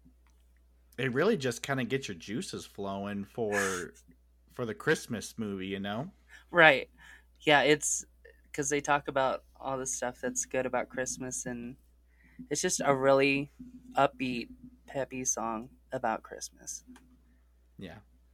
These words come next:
Speaker 1: And like you said, very big ensemble. Like, I feel like there was an ensemble almost in every song.
Speaker 2: Yeah. Um, they, they have to do something with the ghosts. <laughs> No,
Speaker 1: True.
Speaker 2: which is really cool, 'cause, like,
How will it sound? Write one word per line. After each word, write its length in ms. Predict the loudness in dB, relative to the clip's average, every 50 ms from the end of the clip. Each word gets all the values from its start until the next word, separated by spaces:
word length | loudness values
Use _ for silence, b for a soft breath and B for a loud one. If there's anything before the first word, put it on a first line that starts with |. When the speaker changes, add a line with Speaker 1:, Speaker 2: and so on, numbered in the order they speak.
| b b b b b -4
Speaker 1:
And 540 | -2 2 2 2 2 2 0 -2 -4 -6 -10 -16 _ _ -4
like 240 | -4 -4 -2 -2
you 80 | -6 -6
said, 340 | -4 0 2 2 2 2 0
very 440 | -6 -4 0 2 2 4 2 2 0
big 320 | 0 0 0 0 0 -2 -4 -4
ensemble. 640 | -4 -2 -2 -4 -4 -6 -6 -8 -8 -6 -6 -6
Like, 140 | -6 -6 -8
I 40 | -10
feel 180 | -4 -2 0 0
like 120 | 0 2
there 100 | 0 0
was 100 | 0 0
an 100 | -2 -4
ensemble 520 | -4 -4 -4 -4 -4 -4 -6 -4 -4 -4
almost 300 | -6 -4 -6 -6 -6 -6
in 80 | -6 -8
every 240 | -6 -6 -6 -8 -8
song. 540 | -8 -10 -10 -10 -10 -10 -12 -14 -16 -18 -20 _ _ _ _ _ _ _ _ _ _ _ _ _ _ _
Speaker 2:
Yeah. 280 | 0 2 2 2 2 0 -6 _ _ -8 0
Um, 360 | 2 4 4 4 2 -4 -8 -14 _ _ _ _ _ _ _ _ _ _ _ _ _ _ _ _ _ _ _ _ _ _ _ _ _
they, 260 | -4 -2 -2 -2 -2 -4 -8 -8
they 80 | -6
have 140 | -6 -6 -6
to 100 | -8 -10
do 160 | -6 -6 -4
something 360 | -4 -4 -6 -6 -6 -4 -4 -4
with 120 | -6 -8
the 60 | -10 -8
ghosts. 520 | -6 -4 -4 -4 -6 -10 -14 -16 -18 -20 -20 _ _ _ _ _ _ _ _ _ -18
<laughs> 280 | -16 -16 -16 -16 -18 -20 _ _ _ _ B -10 B B B B B B B B B B B B B B B B B B B B 6
No, 180 | 8 8 8
Speaker 1:
True. 80 | 8 8
Speaker 2:
which 280 | 6 8 8 8 4 4
is 200 | 6 6 6 8
really 260 | 8 8 8 8 6
cool, 320 | 4 0 0 2 2 2 2
'cause, 280 | 2 0 2 2 4
like, 240 | 4 6 4 4 2